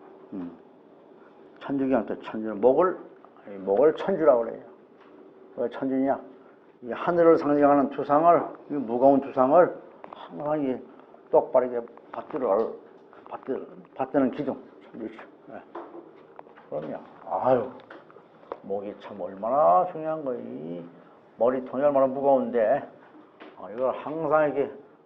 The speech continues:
똑바르게 받쳐야 하는, 이십사 시간 항상 꼿꼿하게, 음, 아주 기력 좋게.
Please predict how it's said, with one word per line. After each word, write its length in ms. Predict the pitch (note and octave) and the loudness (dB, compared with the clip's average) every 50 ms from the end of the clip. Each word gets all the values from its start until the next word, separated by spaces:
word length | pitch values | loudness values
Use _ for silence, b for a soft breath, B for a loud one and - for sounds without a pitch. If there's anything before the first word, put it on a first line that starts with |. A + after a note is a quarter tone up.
| _ _ _ | _ _ _
똑바르게 600 | - C3 C3 B2 B2 - - A2+ B2 B2 A#2 A#2 | -2 0 0 0 0 -2 -4 -4 -2 -2 -4 -4
받쳐야 440 | - - B2 - - - B2+ B2 A#2+ | -6 -8 -10 -10 -6 -2 0 2 2
하는, 300 | G#2+ A2+ A2+ A2+ A2 A2 - - - - - - - - - - - _ _ _ - - - - _ - C3 C#3+ | 0 -2 -6 -8 -10 -10 -14 -20 -20 -20 -20 -20 -20 -20 -20 -20 -20 _ _ _ -20 -20 -20 -20 _ -20 -16 -14
이십사 400 | B2+ A2+ - - - D3 B2+ A2+ | -14 -14 -14 0 4 6 6 6
시간 180 | A#2 A#2+ B2+ B2+ - _ _ _ - | 4 2 -2 -2 -2 _ _ _ -2
항상 280 | B2 C3 C3+ B2+ - - - | 0 0 0 -2 -6 -8 -4
꼿꼿하게, 600 | - C3+ C3 - C3+ A#2+ - - A#2+ A#2 A#2 B2 | -2 -2 0 0 0 -2 0 0 0 2 2 2
음, 1120 | A2 - B2 - - - - - - - _ - - - - - - - G#2 A2+ A2 G#2+ G2 | 2 0 -4 -12 -20 -20 -20 -20 -20 -20 _ -20 -16 -14 -14 -14 -16 -20 -20 -20 -20 -16 -12
아주 400 | F2+ F2 F2 F2 G2+ A2 A2 A2 - - - - - - - - - - | -12 -12 -12 -10 -10 -10 -10 -12 -14 -12 -12 -12 -12 -12 -16 -20 -20 -14
기력 340 | - C3 B2 B2 A#2 - - | -6 4 6 6 6 6 4
좋게. 380 | - C3 A2+ - - - A2 | 2 2 2 2 -2 -10 -14